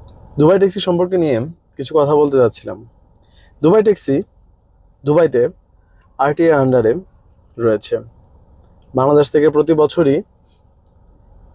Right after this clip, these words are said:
কিছু না কিছু লোক এই দুবাই ট্যাক্সিতে আসে। আমি একজন দুবাই ট্যাক্সিতে কর্মরত আছি। দুবাই ট্যাক্সি অতি স্বনামধন্য একটি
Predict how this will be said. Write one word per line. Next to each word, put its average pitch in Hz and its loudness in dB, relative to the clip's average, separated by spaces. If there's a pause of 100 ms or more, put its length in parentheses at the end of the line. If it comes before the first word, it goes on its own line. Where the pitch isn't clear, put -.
(680)
কিছু 180 2
না 190 2
কিছু - -2 (1040)
লোক 135 2 (180)
এই 127 4
দুবাই 117 2
ট্যাক্সিতে 123 -2 (720)
আসে। 113 -4 (920)
আমি 185 0
একজন 220 0
দুবাই 175 2
ট্যাক্সিতে 185 0 (400)
কর্মরত 160 -2 (140)
আছি। 117 -6 (1200)
দুবাই 214 4
ট্যাক্সি 160 -2 (1300)
অতি 175 0 (380)
স্বনামধন্য 147 0 (120)
একটি - -4